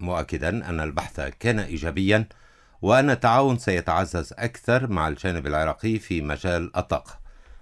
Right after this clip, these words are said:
وزير الاتصالات شارل الحج وضع رئيس الجمهورية في أجواء نتائج الزيارة الرسمية إلى العراق ضمن الوفد الذي ترأسه الرئيس سلام،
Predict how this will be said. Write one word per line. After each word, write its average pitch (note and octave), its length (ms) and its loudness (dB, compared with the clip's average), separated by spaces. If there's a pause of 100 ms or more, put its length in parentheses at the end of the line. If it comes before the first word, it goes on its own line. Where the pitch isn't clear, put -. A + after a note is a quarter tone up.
(160)
وزير E2+ 360 -2
الاتصالات E2+ 640 -4
شارل C#2 540 -4
الحج F#2+ 480 -2
وضع D#2+ 340 2
رئيس D#2+ 280 -8
الجمهورية D#2 500 -2
في E2 240 -6
أجواء D2+ 340 -4
نتائج G2+ 500 -2 (500)
الزيارة A2 440 4
الرسمية F#2 540 0
إلى E2+ 120 2
العراق D#2 440 0
ضمن E2+ 180 -2
الوفد D#2 360 -4
الذي D#2+ 380 -2
ترأسه E2 760 -4 (360)
الرئيس F2+ 400 -2
سلام، D#2 280 0